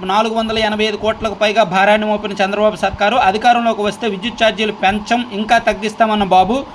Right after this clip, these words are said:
మాట తప్పి ఏకంగా పంతొమ్మిది వేల నూట పదిహేను కోట్లు విద్యుత్ ఛార్జీల బాధుడు. ప్రజలే అర్థం చేసుకోవాలి, విద్యుత్ ఛార్జీలు నిజంగా చంద్రబాబు గారు తగ్గిస్తామన్నారు, ఇప్పుడు తగ్గించింది కాకుండా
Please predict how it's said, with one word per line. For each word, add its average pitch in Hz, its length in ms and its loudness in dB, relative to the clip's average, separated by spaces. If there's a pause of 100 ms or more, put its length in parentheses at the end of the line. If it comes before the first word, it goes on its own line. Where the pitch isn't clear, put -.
(400)
మాట 226 300 2
తప్పి 226 480 0
ఏకంగా 254 420 2
పంతొమ్మిది 240 560 -2
వేల 240 220 2
నూట 240 260 2
పదిహేను 214 480 0
కోట్లు 269 520 0
విద్యుత్ 214 420 -4
ఛార్జీల 214 340 0
బాధుడు. 185 640 0 (920)
ప్రజలే 170 320 4
అర్థం 208 320 0
చేసుకోవాలి, 190 400 -2
విద్యుత్ 180 340 -4
ఛార్జీలు 196 640 -4 (180)
నిజంగా 254 280 0
చంద్రబాబు 220 480 -2
గారు 233 140 -2
తగ్గిస్తామన్నారు, 202 760 -2 (440)
ఇప్పుడు 160 200 -8
తగ్గించింది 247 840 0
కాకుండా 240 500 0